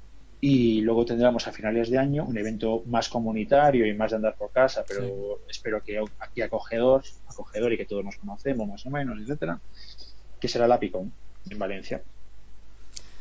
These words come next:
Speaker 2: Pues sí, yo, yo lo veo, yo, yo también, yo también pienso igual que tú. Realmente <clears throat> son, son dos eventos diferentes.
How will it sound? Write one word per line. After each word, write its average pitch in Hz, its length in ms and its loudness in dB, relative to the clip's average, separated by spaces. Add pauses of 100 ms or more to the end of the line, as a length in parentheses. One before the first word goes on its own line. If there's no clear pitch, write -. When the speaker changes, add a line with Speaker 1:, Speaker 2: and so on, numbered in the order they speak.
(1400)
Speaker 2:
Pues - 140 -6
sí, 123 200 -2
yo, 117 240 -4
yo 117 120 -2
lo 120 100 -2
veo, 113 340 -2
yo, 120 440 0
yo 120 160 -2
también, 117 500 -2
yo 113 80 -2
también 127 200 0
pienso 123 220 -4
igual 107 120 -4
que 104 100 -6
tú. 104 140 -6
Realmente 120 760 0 (280)
<clears throat> 170 280 4
son, 120 400 2
son 123 160 0
dos 127 140 4
eventos 127 260 2
diferentes. - 680 -2